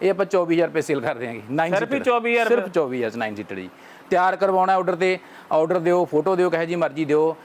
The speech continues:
Speaker 1: ਬਾਜ਼ਾਰ 'ਚ ਰੇਟ ਪੁੱਛਿਆ ਉਹ ਜੇ ਕੋਈ ਪਚਵੰਜਾ ਸੌ ਰੁਪਏ ਪਰ ਸੀਟ ਤਿਆਰ ਕਰਦਾ ਹੈ।
Speaker 2: ਜੀ।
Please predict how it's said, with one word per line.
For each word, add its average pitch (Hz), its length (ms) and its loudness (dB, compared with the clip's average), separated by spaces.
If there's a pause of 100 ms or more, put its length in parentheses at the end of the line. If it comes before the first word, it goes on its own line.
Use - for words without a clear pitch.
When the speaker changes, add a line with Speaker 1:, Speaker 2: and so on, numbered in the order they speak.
(180)
Speaker 1:
ਬਾਜ਼ਾਰ 156 260 2
'ਚ 156 80 -10
ਰੇਟ 156 140 2
ਪੁੱਛਿਆ 165 400 0
ਉਹ 175 80 0
ਜੇ 165 140 0
ਕੋਈ 170 120 0
ਪਚਵੰਜਾ 156 400 0
ਸੌ 156 120 -2
ਰੁਪਏ 151 140 -2
ਪਰ 151 120 0
ਸੀਟ 147 180 -4
ਤਿਆਰ 143 200 0
ਕਰਦਾ 135 240 0
ਹੈ। 139 160 0
Speaker 2:
ਜੀ। 156 240 -2